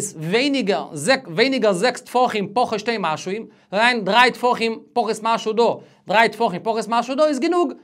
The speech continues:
קומט אויס, יעדע מאל די כורה, קען זיין,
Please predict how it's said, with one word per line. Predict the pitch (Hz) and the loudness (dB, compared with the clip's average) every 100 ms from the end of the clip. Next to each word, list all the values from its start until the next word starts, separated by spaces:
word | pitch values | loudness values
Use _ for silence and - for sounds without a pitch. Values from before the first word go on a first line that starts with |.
| _ _ - | _ _ -4
קומט | 254 262 | 0 4
אויס, | 269 262 | 4 4
יעדע | 220 262 262 | 2 2 2
מאל | 254 254 | 2 0
די | 220 | -2
כורה, | 202 247 226 214 214 - _ _ | -2 0 4 4 2 -4 _ _
קען | - 226 214 | -2 -2 2
זיין, | 233 233 233 | 2 4 2